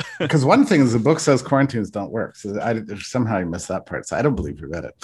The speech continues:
Speaker 1: Yeah.
Speaker 2: But he got all panicked because, and he was a big, a bit of an apocalyptic president. Like, he, um, believed that, um,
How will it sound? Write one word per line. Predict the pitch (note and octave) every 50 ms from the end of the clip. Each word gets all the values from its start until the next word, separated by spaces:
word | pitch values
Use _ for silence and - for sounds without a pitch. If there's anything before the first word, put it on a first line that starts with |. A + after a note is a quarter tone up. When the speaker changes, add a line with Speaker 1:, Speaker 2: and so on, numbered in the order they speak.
| - - -
Speaker 1:
Yeah. | - G2 - -
Speaker 2:
But | - B2+ A#2+ C3+
he | C#3+
got | C#3 F3+ F#3 F#3+
all | F3 D3
panicked | - - - E3 G3 B3 B3 A#2+ F2+ - - -
because, | - G2+ - - A#2 A2+ A2 G#2+ G#2 - - - _ _ _ _ _ _
and | B2 C3
he | D#3 B3+
was | C#4 D3+
a | A#2+
big, | G2 A#2+ A#2+ A2
a | A2+ - F#2
bit | F#2+ F#2+ A#2 G#2+
of | G2+ F2
an | F#2 E2
apocalyptic | E2 - - A2 G#2+ - - F#2 F#2 - - - - -
president. | - G2 F#2+ F2+ D#2+ D2+ D2 -
Like, | - D#2+ D#2+
he, | - - G#2+ G#2 F#2+ - -
um, | D2+ E2+ E2 D#2+ D2 - _ _ _ _ _ _ _ - - - - _ _ _ _ _
believed | - A2 A2 A#2 A#2 A2+ G2 F#2
that, | - G2+ F#2+ F2+ - - _ _ _ _ - - - _ _ _ _ -
um, | A2 G#2+ G#2 G2 F#2 F2+ F2 E2 E2 E2 E2+ E2